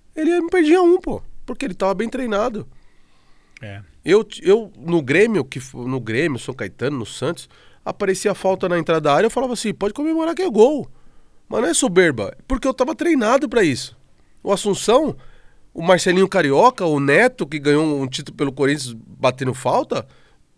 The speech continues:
Speaker 1: aquele título do Corinthians de noventa, ele ganhou o título do Corinthians sozinho. Claro que sozinho
Speaker 2: Claro,
Speaker 1: não,
Speaker 2: não,
Speaker 1: mas
Speaker 2: entendi o que você quis
Speaker 1: ele
Speaker 2: dizer,
Speaker 1: foi o
Speaker 2: lógico.
Speaker 1: protagonista,
Speaker 2: É
Speaker 1: né?
Speaker 2: isso aí, isso aí. Sem ele não seria campeão.
Speaker 1: Sem ele não seria,
Speaker 2: Pronto.
Speaker 1: ele foi o protagonista. Na bola parada, ele fez setenta por cento dos gols do Corinthians.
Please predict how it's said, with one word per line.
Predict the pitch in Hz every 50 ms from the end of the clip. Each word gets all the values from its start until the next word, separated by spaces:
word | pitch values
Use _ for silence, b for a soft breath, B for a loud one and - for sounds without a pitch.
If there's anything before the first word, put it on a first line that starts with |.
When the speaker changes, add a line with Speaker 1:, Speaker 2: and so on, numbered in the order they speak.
| _ _
Speaker 1:
aquele | - - 113 107
título | - - 127 131 131 123 123
do | 120
Corinthians | 123 131 117 120 117 113
de | 117
noventa, | 113 110 101 98 143 220 - - 294 b b b b b b -
ele | 311 208
ganhou | 175 160 165
o | 196
título | 196 277 226 - 269 226
do |
Corinthians | - 330 294 294 254 -
sozinho. | 392 392 339 311 320 339 370 370 277 - - _ _ _ _ _ _ _ _ -
Claro | - - 92 92
que | 87 -
sozinho | - 143 143 135 135 196
Speaker 2:
Claro, | - 185 190 196 196 160
Speaker 1:
não, | 127
Speaker 2:
não, | 127
Speaker 1:
mas | 131 113 101
Speaker 2:
entendi | 101 170 160 175
o | 170
que | 131
você | 143
quis | 117 -
Speaker 1:
ele | 185 185
Speaker 2:
dizer, | 180 -
Speaker 1:
foi | 208 202
o | 247
Speaker 2:
lógico. | 269 - 370 370
Speaker 1:
protagonista, | 392 392 392 415 392 359 320 311 302 - - 202
Speaker 2:
É | 170
Speaker 1:
né? | 165 175
Speaker 2:
isso | 214 254
aí, | 139 143 147 127
isso | 101 - - 139
aí. | 135 123 104 - _ - _ _ _ - _ _ _ _
Sem | - - 190 208 196 190
ele | 214 220
não | 220 214
seria | - - 208 208 202
campeão. | - 208 208 185 196 175 -
Speaker 1:
Sem | 214 196
ele | 208 240 277
não | 330 302
seria, | 240 320 320 311
Speaker 2:
Pronto. | 320 - 311 -
Speaker 1:
ele | - 151 131
foi | - 202
o | 214
protagonista. | - 359 381 403 403 403 311 190 214 240 - -
Na | 170
bola | - - 165 190 185
parada, | - 220 202 190 190 214 220 415 427 427 427 415 392 339 294
ele | 202 175 160
fez | - - 185 226 254 254 254 165 143 131 135 - _ _ _ _ _ - _ _ -
setenta | - - - - 156 127 - 196 202 -
por | - 240
cento | 202 - 226 202
dos | 180 143
gols | 123 127 143 156 135
do | 127
Corinthians. | 131 123 113 139 151 139 - - - -